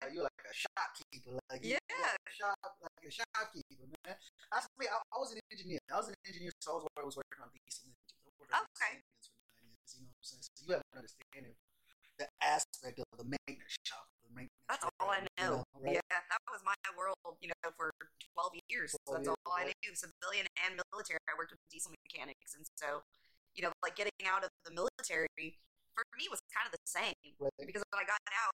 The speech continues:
Speaker 2: I also quit my job and started a nonprofit thing. So, like, everything was gone.
Speaker 1: Everything.
Speaker 2: Yeah.
Speaker 1: Like
Speaker 2: Two years ago, it was just, I was in the military, I was on the gun line, I was,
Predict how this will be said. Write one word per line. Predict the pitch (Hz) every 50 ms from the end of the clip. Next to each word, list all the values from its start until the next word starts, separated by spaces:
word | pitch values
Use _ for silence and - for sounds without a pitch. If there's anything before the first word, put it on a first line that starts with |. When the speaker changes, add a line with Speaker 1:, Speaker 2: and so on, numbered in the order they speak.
| - - -
Speaker 2:
I | - - 175
also | - - - - - 170 165
quit | - 190 - -
my | 180 175 165
job | 160 165 170 - -
and | 185 - - -
started | - - - - 170 170 165 165
a | 165 - -
nonprofit | 160 156 160 - 156 - - 165 - - -
thing. | - - - 160 160
So, | - 165 160 - -
like, | 165 160 160 - - _ _ _ _ _ _ _ _ _ _ _ _ _ - 170 - _
everything | - 185 185 170 160 160 -
was | - -
gone. | - 135 - - _ _ -
Speaker 1:
Everything. | 160 160 143 135 - _ _ -
Speaker 2:
Yeah. | - 180 165 165 -
Speaker 1:
Like | - - 135 131 - - _ _ - - -
Speaker 2:
Two | - - - - - 240
years | - - - - -
ago, | - - 190 190 185 - - -
it | 180 180
was | 185 165 - - -
just, | 180 180 180 - - - _ - - - - - - _ _ - -
I | - 262 277 - -
was | 185 175
in | -
the | - - -
military, | - 220 247 262 - 262 - - 247 240 240 240 214 - -
I | 165
was | 160 160 160 - - - -
on | 160
the | - -
gun | 233 240 240 - -
line, | 233 233 226 226 226 - - - -
I | 175 170 170 - -
was, | 170 165 165 165 160 -